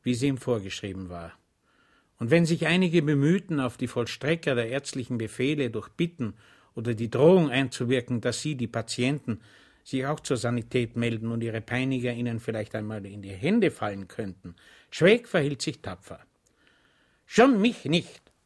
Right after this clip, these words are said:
forderte er jenen Schergen auf, der ihm das Klistier gab. Denk an deinen Eid.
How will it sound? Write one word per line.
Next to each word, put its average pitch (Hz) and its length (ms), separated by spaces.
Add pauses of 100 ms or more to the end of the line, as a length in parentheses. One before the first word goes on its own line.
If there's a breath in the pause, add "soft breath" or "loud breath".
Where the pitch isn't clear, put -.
forderte 160 440
er 139 100
jenen 139 360
Schergen 143 420
auf, 127 280
der 123 140
ihm 120 120
das 120 180
Klistier 113 440
gab. - 240 (440 soft breath)
Denk 226 300
an 208 200
deinen 156 380
Eid. 95 320